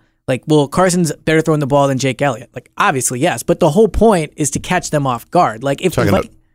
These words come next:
Speaker 2: somewhere that you're on, where were they? The yard and a
Speaker 1: Philly
Speaker 2: half
Speaker 1: special
Speaker 2: line?
Speaker 1: you're talking about? Yeah, they
Speaker 2: Yard and
Speaker 1: were
Speaker 2: a half. They were
Speaker 1: Right.
Speaker 2: going for it anyway, regardless. We all were screaming for it.
Speaker 1: Right.
Speaker 2: It's a big time moment. Like, you're right there.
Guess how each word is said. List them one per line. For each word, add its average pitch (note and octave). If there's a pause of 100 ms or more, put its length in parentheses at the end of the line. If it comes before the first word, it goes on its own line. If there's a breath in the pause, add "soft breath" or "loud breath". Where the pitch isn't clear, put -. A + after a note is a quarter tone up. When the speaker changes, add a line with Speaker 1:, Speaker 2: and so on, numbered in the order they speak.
(160)
Speaker 2:
somewhere A#2
that F2+
you're E2+
on, F#2+
where A2
were D#3+
they? F3+ (100)
The F#2+ (240)
yard G#2
and C3
a -
Speaker 1:
Philly F#2+
Speaker 2:
half B2+
Speaker 1:
special C3
Speaker 2:
line? C#3
Speaker 1:
you're E3+
talking E3
about? E3 (260)
Yeah, F3
they A#2+
Speaker 2:
Yard C3+
and C#3
Speaker 1:
were B2+
Speaker 2:
a C3+
half. C#3+
They A2
were B2+
Speaker 1:
Right. A#2+
Speaker 2:
going B2+
for C3
it A2+
anyway, C3
regardless. A2 (340 loud breath)
We A#2
all A#2
were F#2
screaming A2
for A#2
it. A#2 (220 loud breath)
Speaker 1:
Right. A#2
Speaker 2:
It's F2
a F2+
big F#2+
time G#2+
moment. A2
Like, E2
you're F2
right F2+
there. F2+